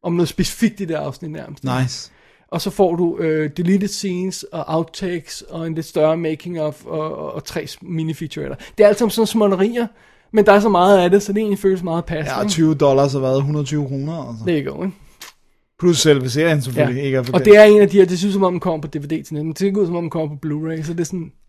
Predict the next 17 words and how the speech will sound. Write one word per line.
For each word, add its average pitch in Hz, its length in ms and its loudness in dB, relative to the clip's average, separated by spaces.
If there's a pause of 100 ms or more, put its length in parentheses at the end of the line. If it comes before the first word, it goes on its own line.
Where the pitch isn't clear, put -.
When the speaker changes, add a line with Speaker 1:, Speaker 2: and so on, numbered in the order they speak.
Speaker 1:
Jamen. 160 120 -6
Speaker 2:
Det 151 60 -2
er 151 40 -2
en 139 60 -4
god 160 260 0
løsning. 147 440 -2 (320)
Speaker 1:
Det 180 80 -6
synes 160 180 -6
jeg 156 80 -2
alt 156 140 -4
andet 151 180 -8
lige. 160 260 -6 (1300)
Så 202 80 -2
det 254 80 6
er 277 40 4
Search 285 320 6
Party, 302 260 6